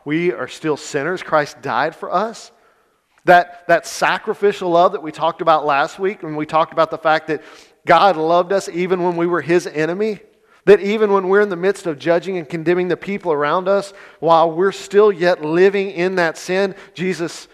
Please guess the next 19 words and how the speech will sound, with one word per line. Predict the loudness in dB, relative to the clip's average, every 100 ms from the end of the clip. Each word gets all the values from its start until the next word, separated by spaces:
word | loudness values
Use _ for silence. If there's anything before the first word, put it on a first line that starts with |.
| _ _ _
still | -20 -6 -6
does, | -4 -6 -8 -10
dies | -6 -6 -6
for | -12 -20
us. | -20
He | -18 -16
still | -6 -4 -4 -8 _ _ _
loves | -8 -8 -10
us. | -16 -18 -18 -20 _ _ _ _ _ _ _ _ _ -20 -6
If |
we're | -2
gonna | 2 2
learn | 2 -2
to | -4
stop | -2 -2 -2
judging | -2 -2 -2 -6
and | -14
condemning | -8 -6 -4
others, | -4 -4 -4